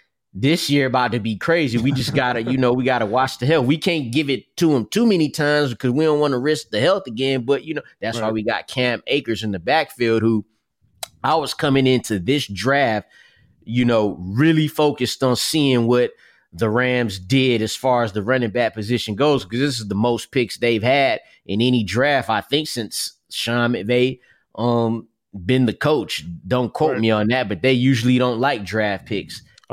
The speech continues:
Speaker 1: This
Speaker 2: Agreed.
Speaker 1: draft they did, they didn't d-, decide to draft the running back until, uh, the sixth round. And, uh, you know, he, he'll compete to be on the roster. But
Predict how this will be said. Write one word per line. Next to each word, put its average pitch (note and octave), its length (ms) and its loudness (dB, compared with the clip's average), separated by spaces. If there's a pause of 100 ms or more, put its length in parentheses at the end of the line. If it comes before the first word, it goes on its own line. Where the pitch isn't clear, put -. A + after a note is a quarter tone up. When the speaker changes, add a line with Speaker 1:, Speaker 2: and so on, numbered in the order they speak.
Speaker 1:
This D3+ 160 2
Speaker 2:
Agreed. C3+ 100 -2
Speaker 1:
draft B2 380 -2
they A2 100 2
did, B2+ 420 2 (380)
they A#2+ 320 0
didn't B2 420 0
d-, A2+ 120 -4 (160)
decide A#2+ 640 -2
to G#2+ 100 -10
draft C3 400 0
the A2 80 -6
running A2+ 340 -2
back A2+ 320 -2
until, A2+ 540 0
uh, A2 400 2
the G2 80 -10
sixth - 380 -4
round. B2 500 0 (800)
And, A2 140 2
uh, G#2+ 260 2
you A#2 140 0
know, A2 220 2 (520)
he, B2 240 0
he'll C#3+ 220 2
compete C3+ 540 -2
to A#2+ 60 2
be B2 180 4
on B2+ 220 2
the A#2 60 2
roster. B2 600 0
But A#2 340 -2